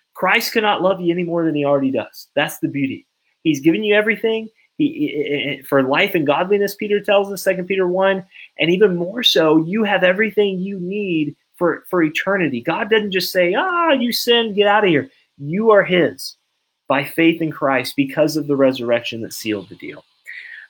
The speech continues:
Number thirteen, uh, just a couple more here. We're doing half today, uh, thirty reminders of the resurrection. I'll post the link in the, uh, comments in just a moment. But because of Jesus' resurrection,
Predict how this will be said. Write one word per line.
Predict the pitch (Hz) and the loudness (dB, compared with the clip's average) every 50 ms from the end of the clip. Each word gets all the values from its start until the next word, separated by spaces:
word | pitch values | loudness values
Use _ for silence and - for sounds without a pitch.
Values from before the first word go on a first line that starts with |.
| _ _ | _ _
Number | 170 190 202 202 | 2 2 2 4
thirteen, | 202 208 196 - - 220 208 190 165 139 - | 4 2 2 2 2 0 0 0 0 0 0
uh, | 139 139 131 | 0 0 0
just | 135 151 196 - - | -2 -4 -10 -8 -2
a | |
couple | - 202 196 196 | -2 -2 -2 -2
more | 190 180 180 180 | -4 0 0 0
here. | 180 180 | 2 2
We're | 175 170 | 0 2
doing | 165 160 147 156 | 2 2 0 0
half | 185 196 208 - | 0 -2 -2 -2
today, | - 185 180 165 160 156 160 156 135 | -6 -2 -2 0 0 0 -2 -2 -4
uh, | - 120 120 120 | -6 -6 -10 -6
thirty | - 180 190 202 196 | 0 2 4 4 4
reminders | 190 180 180 180 180 185 175 160 | 4 4 4 4 4 2 0 0
of | 165 160 | -2 -4
the | 165 | -2
resurrection. | 156 156 156 147 143 131 131 131 - 131 | 0 0 0 0 0 -2 -2 -2 -2 -2
I'll | 135 | -2
post | 139 - 175 160 - - | -2 -2 -4 -6 -4 -8
the | 147 | -6
link | 143 143 151 156 151 - | -4 -4 -4 -4 -4 -4
in | 147 139 | -4 -4
the, | 135 135 131 127 | -2 -4 -2 -2
uh, | 120 120 117 113 - - - _ _ | -2 -2 -2 -4 -6 -18 -20 _ _
comments | - - 151 143 143 143 139 135 135 | -4 -2 0 0 0 0 -4 -4 -8
in | 127 120 | -8 -6
just | 127 131 131 - 131 | -6 -6 -6 -6 -6
a | |
moment. | 123 113 107 104 107 101 - _ _ - - - - - - _ | -4 -4 -2 -2 -4 -6 -8 _ _ -20 -20 -20 -20 -20 -2 _
But | 160 151 | 0 2
because | 151 160 160 - - 190 185 202 208 202 | 2 2 0 2 0 2 2 2 2 2
of | 214 190 | 0 -2
Jesus' | 156 170 185 190 185 - 175 160 156 151 | 0 -4 -4 -4 -4 -4 -4 -4 -4 -2
resurrection, | 156 156 151 147 143 139 131 123 110 - - - - - | -2 -2 -2 -2 -6 -4 -2 -2 -2 -2 -4 -8 -10 -10